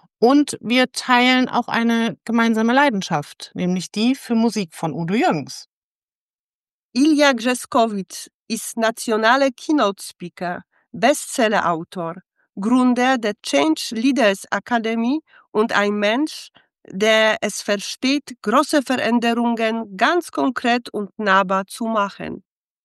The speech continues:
Speaker 1: Wir sprechen mit ihm natürlich über sein neuestes Buch, Im Kopf beginnt die Freiheit, über nicht verhandelbare Werte, vielleicht auch über Humor, Mut und darüber, wie wir alle unseren persönlichen Spielraum für Freiheit im Kopf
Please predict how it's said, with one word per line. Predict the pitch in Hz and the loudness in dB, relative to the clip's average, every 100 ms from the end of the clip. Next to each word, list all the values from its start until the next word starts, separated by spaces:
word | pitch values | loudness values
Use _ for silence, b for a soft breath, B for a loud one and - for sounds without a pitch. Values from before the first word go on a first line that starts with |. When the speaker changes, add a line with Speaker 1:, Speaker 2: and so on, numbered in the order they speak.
| _ _ _ _ _ _ _ _ _ | _ _ _ _ _ _ _ _ _
Speaker 1:
Wir | 302 | 0
sprechen | 320 269 277 285 | 2 2 2 2
mit | 247 - | 0 0
ihm | 220 214 | -2 -2
natürlich | 202 226 202 - | -2 -2 -2 -4
über | 180 175 | -6 -4
sein | 165 160 165 - | 0 0 0 -2
neuestes | 165 165 - 170 | 0 0 -2 -8
Buch, | - 208 359 - - | -2 -2 -2 -4 -6
Im | 180 | -4
Kopf | - 175 - - | 0 0 -2 -16
beginnt | - 175 160 - | -8 -4 -4 -6
die | 165 | -8
Freiheit, | - 156 165 202 262 - B B B B B B | -2 0 2 2 0 -2 B B B B B B
über | - 240 220 214 214 214 - | -2 0 2 4 6 4 2
nicht | 220 247 359 - | 0 0 0 -2
verhandelbare | 330 269 254 226 190 180 175 | -2 2 2 0 -2 -2 -4
Werte, | 160 151 156 214 277 381 - | -6 -4 -6 -2 -2 -2 -10
vielleicht | - - 262 339 453 - | -14 -4 2 2 2 -2
auch | - | -2
über | 254 254 | 0 0
Humor, | 254 220 175 170 226 302 | 0 0 0 0 2 0
Mut | - 214 233 285 427 - - _ | -2 2 4 4 2 -4 -18 _
und | - 320 - - | 0 0 -2 -2
darüber, | 214 190 208 214 254 - B B B | 0 0 0 0 0 -2 B B B
wie | - 214 | -4 -2
wir | 196 | 0
alle | - 254 269 | 0 0 0
unseren | - 214 208 190 190 | 0 -2 -2 -4 -6
persönlichen | 175 160 220 254 - 214 | -4 0 2 2 2 -2
Spielraum | - - 269 214 170 175 185 | -4 -2 0 2 0 0 -4
für | - | -8
Freiheit | 160 - 185 214 214 | -8 -2 0 0 -2
im | - 180 | -4 -4
Kopf | 185 - - | -4 -4 -10